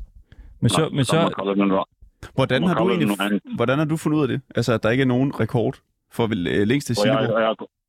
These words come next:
Speaker 2: jeg har kontaktet Guinness Rekord. Jeg har snakket med de, som er ansvarlige for, øh, for det Sillabo i Norge. Og snakket med ansvarlige for, for, øh, for,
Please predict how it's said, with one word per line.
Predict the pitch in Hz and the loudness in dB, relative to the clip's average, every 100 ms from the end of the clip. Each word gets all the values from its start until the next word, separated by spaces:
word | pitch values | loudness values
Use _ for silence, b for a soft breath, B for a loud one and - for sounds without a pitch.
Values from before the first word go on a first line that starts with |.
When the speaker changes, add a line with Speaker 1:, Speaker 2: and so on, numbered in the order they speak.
| _ _ - | _ _ -4
Speaker 2:
jeg | 104 | -2
har | |
kontaktet | 117 107 123 - 95 | -2 -2 -2 -2 -2
Guinness | 101 110 101 - | 0 0 -2 -4
Rekord. | 90 113 127 110 | -2 0 0 -2
Jeg | 101 | -2
har | 92 98 95 - | 0 0 -2 -2
snakket | 98 104 - | -2 -2 0
med | 101 95 95 95 95 | 0 2 0 0 0
de, | 95 - | 0 0
som | 95 | 0
er | |
ansvarlige | 92 - 107 98 92 - | 0 -2 -2 0 -2 -2
for, | 85 82 87 85 | 0 0 0 -2
øh, | - - - | -2 -4 -2
for | |
det | 92 92 90 - | 0 2 0 0
Sillabo | 92 98 92 92 71 | 0 0 2 0 0
i | 87 | 0
Norge. | 95 135 175 - _ _ _ _ _ _ _ _ - | 0 0 -4 -8 _ _ _ _ _ _ _ _ -2
Og | 92 92 | 0 0
snakket | 101 95 107 | -2 -2 0
med | 101 95 92 92 90 | 0 2 2 0 0
ansvarlige | 90 107 95 92 90 90 | -2 -2 -2 -2 -4 -4
for, | 90 87 80 78 - | -2 0 0 -2 -4
for, | 90 90 87 82 | -2 -2 -2 -2
øh, | - 69 - | -2 -4 -4
for, | - | -4